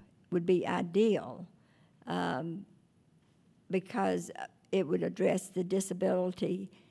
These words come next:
uh, people with disabilities and with, uh, uh, the seniors.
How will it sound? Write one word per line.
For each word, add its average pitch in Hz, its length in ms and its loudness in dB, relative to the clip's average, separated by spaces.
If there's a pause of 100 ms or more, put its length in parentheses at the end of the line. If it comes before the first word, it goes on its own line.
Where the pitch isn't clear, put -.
(300)
uh, 180 260 0 (300)
people 208 240 2
with 180 160 -2
disabilities 180 840 0
and 185 300 0
with, 180 260 0
uh, 170 400 -4
uh, 165 380 -4
the 196 260 -6
seniors. 165 720 0